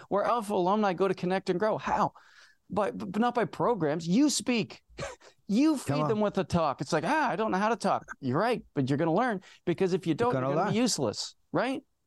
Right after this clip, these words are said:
Speaker 2: Totally, totally. I've been in a couple of meetings recently where, um, where the conversation's been about,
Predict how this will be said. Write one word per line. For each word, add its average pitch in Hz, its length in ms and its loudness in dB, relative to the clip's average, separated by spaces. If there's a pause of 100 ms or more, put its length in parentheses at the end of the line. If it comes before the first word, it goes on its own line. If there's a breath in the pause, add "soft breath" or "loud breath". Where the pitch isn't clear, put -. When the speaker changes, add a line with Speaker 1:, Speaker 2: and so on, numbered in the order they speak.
(640)
Speaker 2:
Totally, 139 500 0
totally. 175 320 0
I've 151 320 0
been 185 120 0
in 175 60 2
a 156 40 0
couple 156 260 -4
of 139 60 4
meetings 131 380 0
recently 131 400 0
where, 113 320 2
um, 104 280 -2 (280 soft breath)
where 135 80 -2
the 113 80 0
conversation's 131 580 -2
been 117 140 -2
about, 101 320 -2